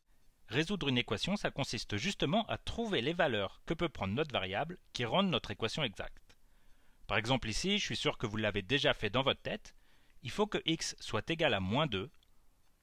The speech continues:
pour que x plus trois soit égal à un.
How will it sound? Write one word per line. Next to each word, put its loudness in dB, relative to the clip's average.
pour -2
que 0
x -2
plus -4
trois 4
soit -2
égal 2
à 4
un. -14